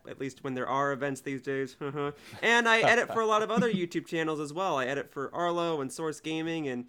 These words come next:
Speaker 1: I'm editing parts of Chuck Conroy Splatoon two Let's Play. So it's been great. And then I'm gonna get into the twenty twenty-two initiative and try to do almost daily content for my channel soon. So it'll be great.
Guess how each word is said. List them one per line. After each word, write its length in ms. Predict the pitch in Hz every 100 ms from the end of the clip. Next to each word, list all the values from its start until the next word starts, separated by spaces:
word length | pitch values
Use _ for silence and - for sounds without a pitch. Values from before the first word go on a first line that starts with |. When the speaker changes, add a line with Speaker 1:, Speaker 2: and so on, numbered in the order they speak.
| - _
Speaker 1:
I'm 140 | 127 135
editing 480 | 156 147 131 120 - _ _
parts 360 | 165 156 147 147
of 100 | 123
Chuck 260 | 175 131
Conroy 520 | 127 175 165 165 160 156
Splatoon 500 | - - 170 147 127
two 160 | 202
Let's 220 | 185 180
Play. 420 | - 180 170 165 165 - -
So 180 | 208
it's 100 | 220
been 160 | 220 220
great. 240 | 269 269 185
And 140 | 180
then 60 | 175
I'm 200 | 175 170
gonna 300 | 180 185 165
get 180 | 180
into 200 | 185 190
the 80 | 185
twenty 280 | - 196 190
twenty-two 440 | 185 196 180 214
initiative 360 | 208 202 208 202
and 100 | 165
try 160 | 185 175
to 60 |
do 280 | 156 170 165
almost 400 | - 165 180 170
daily 240 | 165 175 170
content 400 | 175 175 170 -
for 80 |
my 180 | 147 165
channel 360 | 170 147 127 120
soon. 260 | - 117
So 160 | 117 123
it'll 140 | 131
be 80 | 160
great. 300 | 175 247 226